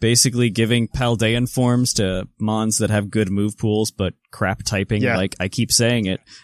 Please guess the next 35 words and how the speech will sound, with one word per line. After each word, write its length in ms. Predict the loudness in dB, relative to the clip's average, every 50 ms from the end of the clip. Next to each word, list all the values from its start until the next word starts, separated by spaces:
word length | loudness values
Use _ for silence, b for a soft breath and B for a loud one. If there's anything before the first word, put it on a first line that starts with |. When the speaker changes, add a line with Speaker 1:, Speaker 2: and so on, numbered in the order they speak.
| B B 2
Speaker 1:
Avalugg 520 | 4 4 4 4 4 2 4 2 2 2
is 100 | 2 0
gonna 220 | 0 0 0 0 0
be 160 | 0 0 2
O 80 | 0 0
U 260 | 2 2 0 0 0
for 180 | 0 -2 -2
a 60 | 0 0
little 220 | 0 0 0 0
bit. 240 | 0 -2 -2 -4 -4 -4
I, 320 | -6 -6 -6 -6 -6 -8
I 40 | -8
keep 280 | -8 -6 -6 -4 -2 0
telling 320 | 0 2 2 0 0 -2 -4
you. 100 | -8 -10 -12 B B B B B B 0
Speaker 2:
I 80 | 2
believe 280 | 4 4 2 2 0 -2
this. 280 | -2 -2 0 -2 -2 -4 -6 _
Speaker 1:
<laughs> 320 | _ -20 -20 _ _ -8 -2
S-, 300 | 0 2 2 2 0 -4 _ _ -12 -10 -6
Steel 580 | -2 0 0 0 0 0 0 0 0 0 0 0
Speaker 2:
Steel 400 | 0 2 2 2 2 2 0 0
Speaker 1:
Avalugg, 300 | 0 2 2 0 0 0
Speaker 2:
type 160 | 0 -2 0
Avalugg. 60 | 0 0
Speaker 1:
broken. 480 | 2 0 0 0 0 0 0 -2 -4 -6
Speaker 2:
Steel 260 | -6 -4 0 0 2 2
type 200 | 2 2 2 2
Avalugg. 840 | 0 0 0 -2 -2 -2 -2 -4 -6 -8 -10 -10 B B B B B
<laughs> 0 | B B B B B B B B B B B B B B B B B -6
Speaker 1:
Recover 520 | -4 -4 -4 -2 -2 -2 0 0 0 0 0
and 220 | 2 0 0 2
Rapid 400 | 2 2 2 2 2 2 0 2
Spin? 460 | 2 0 2 2 0 0 2 0 -2 -2
What? 460 | -4 -2 0 0 0 0 0 -2 -2